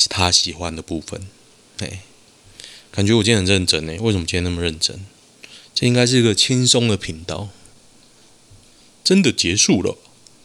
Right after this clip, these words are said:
<laughs> 哦，今年一月份，那女主角已经有跟公司请她男，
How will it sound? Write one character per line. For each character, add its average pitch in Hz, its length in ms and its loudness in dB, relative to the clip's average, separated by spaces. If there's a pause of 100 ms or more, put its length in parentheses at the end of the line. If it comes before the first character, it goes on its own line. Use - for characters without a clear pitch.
(480)
<laughs> 113 140 -4 (1600)
哦， 117 360 2
今 156 160 2
年 135 200 4
一 - 20 4
月 127 240 4
份， 104 500 2
那 104 80 0
女 104 240 4
主 117 220 4
角 110 180 2
已 90 40 -2
经 113 200 2
有 95 220 4
跟 113 460 0 (260)
公 113 300 2
司 110 240 4
请 90 260 0
她 101 200 2
男， 95 220 0